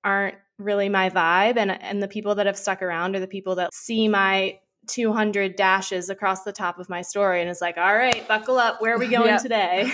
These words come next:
Speaker 2: <laughs> That's exactly what we do too. So do you ever feel pressured in terms of, for instance, "I took a little break myself," okay?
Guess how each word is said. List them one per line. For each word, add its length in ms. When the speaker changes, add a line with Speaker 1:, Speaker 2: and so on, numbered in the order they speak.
Speaker 2:
<laughs> 320
That's 180
exactly 540
what 180
we 140
do 260
too. 420
So 380
do 100
you 60
ever 140
feel 480
pressured 840
in 200
terms 440
of, 480
for 160
instance, 840
"I 100
took 260
a 60
little 240
break 400
myself," 840
okay? 520